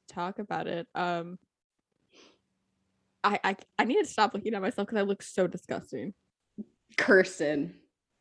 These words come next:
Speaker 2: I'm in, uh, like, a double X L hoodie.
Speaker 1: Ohio.
Speaker 2: A <laughs> pair of dirty leggings. My hair
Speaker 1: Yeah.
Speaker 2: is greasy as fuck, and I'm covering it up with a hat.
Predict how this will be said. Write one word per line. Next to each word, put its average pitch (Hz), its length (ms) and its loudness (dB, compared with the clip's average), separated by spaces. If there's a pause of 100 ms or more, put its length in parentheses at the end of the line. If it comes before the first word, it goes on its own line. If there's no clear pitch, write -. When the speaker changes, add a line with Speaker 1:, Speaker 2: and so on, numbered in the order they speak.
(600)
Speaker 2:
I'm 233 220 12
in, 285 400 12
uh, 220 80 12
like, 247 180 12
a 214 300 12 (640)
double 240 480 12
X 185 340 6
L 190 320 8
hoodie. 214 680 2 (120)
Speaker 1:
Ohio. 254 880 4 (240)
Speaker 2:
A 269 140 12
<laughs> - 20 4
pair 311 840 12
of 247 600 6
dirty 226 340 12
leggings. 196 960 6 (720)
My 233 200 12
hair 254 300 12
Speaker 1:
Yeah. 269 100 10
Speaker 2:
is 247 180 -2 (180)
greasy 269 520 10
as - 180 10
fuck, - 480 6
and 277 100 2
I'm 262 200 8
covering 262 480 6
it 262 80 4
up - 180 -4
with 233 140 0
a 226 60 6
hat. 165 520 0